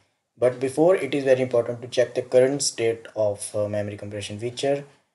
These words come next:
uh, whether it is enabled or disabled. So first we are going to check that. So basically there are two ways. The first one is by using Task Manager, and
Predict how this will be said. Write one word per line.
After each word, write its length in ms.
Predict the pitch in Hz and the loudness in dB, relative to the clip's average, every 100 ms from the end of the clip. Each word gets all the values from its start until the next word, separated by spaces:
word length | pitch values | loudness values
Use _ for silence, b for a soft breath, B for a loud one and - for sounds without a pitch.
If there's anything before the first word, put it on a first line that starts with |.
| _ - | _ -6
uh, 320 | 101 98 98 | -2 -2 2
whether 200 | 107 110 | 2 2
it 180 | 113 113 | 0 -6
is 220 | 107 - | -6 -8
enabled 520 | 107 107 107 117 117 - | -6 -4 2 2 2 0
or 200 | 107 98 | -2 -4
disabled. 640 | 98 - 123 139 156 156 - _ _ _ | -6 -4 0 2 2 0 -8 _ _ _
So 600 | - - 107 107 107 107 _ _ _ - - | -12 -4 0 0 0 -4 _ _ _ -10 2
first 300 | - 151 - | 6 6 6
we 100 | 127 | 4
are 100 | 113 | 4
going 220 | 110 104 | 4 -4
to 80 | 107 | -8
check 320 | 101 101 - | -4 -4 -4
that. 220 | - 95 - _ _ _ _ _ | -6 -6 -10 _ _ _ _ _
So 260 | - - 120 | -8 -2 2
basically 420 | 123 123 156 165 | 2 2 2 4
there 200 | 151 131 | 8 8
are 160 | 123 - | 8 6
two 140 | 156 147 | 4 6
ways. 320 | 113 139 - - _ _ | 6 2 -4 -12 _ _
The 80 | - | -2
first 340 | 117 131 - - | 2 2 2 2
one 220 | 143 147 | 0 2
is 240 | 117 113 | -2 -2
by 240 | 107 104 101 | -2 0 0
using 400 | 101 98 101 98 | -2 -6 -8 -4
Task 380 | 104 113 - | -2 -2 -2
Manager, 420 | 143 143 143 151 135 | -4 -2 0 0 0
and 400 | 107 104 101 104 | -2 -4 -6 -8